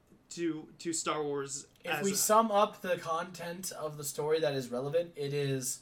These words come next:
Speaker 2: uh, the Trade Federation tr-, was mad about something. Jedi were involved. There was a plot that no one actually talked about and knew what was going on.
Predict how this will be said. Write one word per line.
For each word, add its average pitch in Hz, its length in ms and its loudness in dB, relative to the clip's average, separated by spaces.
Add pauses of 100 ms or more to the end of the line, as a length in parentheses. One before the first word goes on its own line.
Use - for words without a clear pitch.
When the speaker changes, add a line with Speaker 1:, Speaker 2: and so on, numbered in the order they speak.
(1200)
Speaker 2:
uh, 123 300 -2
the 131 160 -6
Trade 175 400 -4
Federation 156 920 2 (200)
tr-, - 200 -10 (160)
was 139 220 -4
mad 143 300 2
about 120 340 -2
something. 107 560 -8 (880)
Jedi 151 480 6
were 151 160 2
involved. 123 840 0 (560)
There 139 160 0
was 139 160 2
a 135 60 -4
plot 165 400 6
that 139 180 -2
no 135 140 2
one 151 200 4
actually 139 580 0
talked 131 400 -4
about 170 460 2 (800)
and 139 220 0
knew 143 160 2
what 151 160 6
was 143 180 0
going 135 380 0
on. 139 420 -4